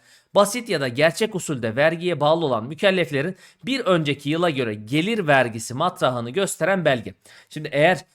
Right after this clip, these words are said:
serbest meslek sahibi bir velimiz çocuğu adına başvuruyorsa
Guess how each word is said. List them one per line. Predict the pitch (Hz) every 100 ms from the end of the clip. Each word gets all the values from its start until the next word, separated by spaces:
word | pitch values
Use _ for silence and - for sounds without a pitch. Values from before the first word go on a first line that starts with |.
| _
serbest | - 123 117 131 214 208
meslek | 202 - 214 208
sahibi | - 170 175 170 196 175
bir | 180 180 - _ _
velimiz | 127 147 160 175 165 - - _
çocuğu | - 131 151 240
adına | 151 127 92
başvuruyorsa | 139 - 185 226 226 - 233 233